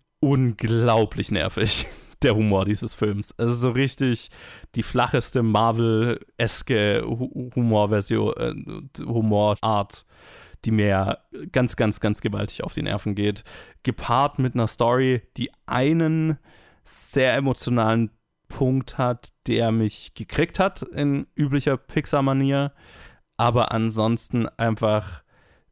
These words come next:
so das flachste Action-Adventure-Blockbuster-Corporate-Kino ist, wie man sich's halt vorstellen kann. Und das von Pixar ist halt, das, das, das ist halt noch mal, das schwächt's meiner Meinung nach noch mal ein bisschen mehr ab.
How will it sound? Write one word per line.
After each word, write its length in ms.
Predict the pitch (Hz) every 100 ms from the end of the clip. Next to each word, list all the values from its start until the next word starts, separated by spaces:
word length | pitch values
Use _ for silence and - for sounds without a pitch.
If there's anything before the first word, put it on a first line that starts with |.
| _
so 340 | - - 107 107
das 560 | 113 101 - - - -
flachste 1080 | - - 127 120 - - - 131 127 127 120 -
Action-Adventure-Blockbuster-Corporate-Kino 3250 | 117 - - 110 - 104 107 - 113 104 104 101 - - 117 107 - 110 98 - 107 98 98 98 - - 101 - 107 - - 104 98
ist, 240 | 104 - 110
wie 80 |
man 120 | 101 95
sich's 240 | 104 -
halt 200 | 98 95
vorstellen 480 | - 95 - - -
kann. 220 | - 101
Und 140 | 107 139
das 100 | -
von 140 | 143
Pixar 340 | - 156 - 110
ist 140 | 117
halt, 220 | 120 107 - - -
das, 220 | 135 -
das, 320 | 135 - -
das 200 | - 139
ist 140 | 156 -
halt 160 | 135 123
noch 160 | 120
mal, 420 | 120 113 110 110 - - -
das 200 | - 120
schwächt's 420 | - 123 120 - 127
meiner 240 | 117 113
Meinung 240 | 107 107
nach 180 | 107 104
noch 140 | 117 104
mal 160 | 107
ein 80 | 101
bisschen 240 | 98 104
mehr 240 | 101 - -
ab. 240 | 104 -